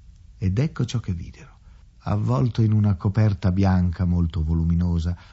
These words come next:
un vecchietto di circa settanta anni sedeva in una delle culle, che riusciva a contenerlo solo in parte. I capelli radi erano quasi bianchi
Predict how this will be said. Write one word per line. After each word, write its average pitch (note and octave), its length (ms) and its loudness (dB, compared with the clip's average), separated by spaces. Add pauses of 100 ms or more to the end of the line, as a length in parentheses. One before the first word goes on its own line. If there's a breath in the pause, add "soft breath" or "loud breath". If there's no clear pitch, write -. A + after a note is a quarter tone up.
(100)
un G#2+ 120 2
vecchietto A#2+ 420 2
di G#2 140 0
circa A2 320 0
settanta G#2+ 440 -2
anni A#2+ 220 0
sedeva G#2 460 0
in G2 140 2
una G2+ 200 2
delle E2 260 0
culle, D#2 440 -2 (260 loud breath)
che - 160 -2
riusciva A#2 520 0
a G2+ 100 0
contenerlo F2+ 840 0
solo D#2+ 300 -2
in D2 160 -2
parte. - 480 -14 (760 soft breath)
I - 100 -6
capelli A#2+ 500 4
radi A2+ 440 4
erano F#2 280 2
quasi F#2 300 0
bianchi E2 600 0